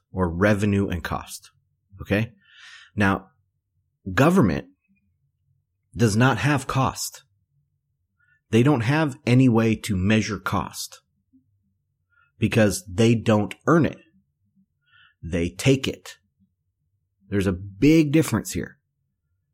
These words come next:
So yes, the whole theme or the whole meme of taxation is theft is true, but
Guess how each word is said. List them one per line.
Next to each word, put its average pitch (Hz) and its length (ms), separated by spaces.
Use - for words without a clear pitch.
So - 160
yes, 127 300
the 110 140
whole 135 360
theme 123 500
or 110 180
the 101 120
whole 117 280
meme 110 600
of 98 260
taxation 92 600
is - 160
theft 117 440
is - 220
true, 92 440
but 95 440